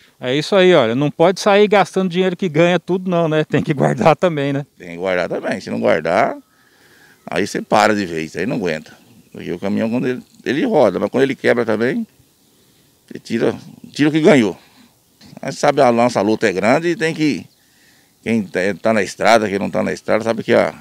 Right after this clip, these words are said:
Speaker 2: a vida é dura. Mas vamos seguir em frente.
Speaker 1: A vida é dura, mas o caminhoneiro não é mole não, é ou não é?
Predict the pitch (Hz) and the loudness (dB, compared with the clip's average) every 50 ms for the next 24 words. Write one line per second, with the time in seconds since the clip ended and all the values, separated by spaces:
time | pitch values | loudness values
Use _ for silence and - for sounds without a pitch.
0 | - - - 95 87 101 107 120 135 120 95 90 82 78 78 69 _ _ _ _ | -16 -12 -10 -8 -4 -2 2 4 4 4 4 0 -4 -6 -8 -10 _ _ _ _
1 | _ _ _ _ _ _ _ _ - - 127 - - 165 139 143 131 117 - - | _ _ _ _ _ _ _ _ -12 -10 -10 -8 -6 -4 -4 -4 -4 -6 -6 -4
2 | 120 127 135 135 - - 95 92 85 - - - - _ _ _ _ _ _ _ | 0 2 2 2 0 -2 -6 -6 -6 -8 -12 -18 -20 _ _ _ _ _ _ _
3 | _ _ _ _ _ _ _ _ _ _ _ _ _ _ _ 160 180 185 165 127 | _ _ _ _ _ _ _ _ _ _ _ _ _ _ _ 2 4 4 4 2
4 | 117 113 151 220 262 247 294 285 247 185 202 202 196 185 160 147 123 113 120 131 | 2 4 4 4 6 8 6 6 6 8 8 10 10 10 8 6 4 2 2 2
5 | 143 147 135 147 135 - 156 147 156 151 147 147 151 160 165 165 170 170 165 156 | 2 2 2 0 0 2 0 2 2 0 0 2 2 2 4 4 4 4 2 0
6 | 147 147 156 165 165 165 165 165 160 151 151 151 151 160 170 170 175 170 160 156 | 0 0 0 0 0 2 2 2 0 0 0 2 4 4 6 6 4 4 4 4
7 | 160 160 156 143 135 156 180 175 165 151 131 113 107 | 6 6 6 6 6 4 4 4 2 2 0 0 -2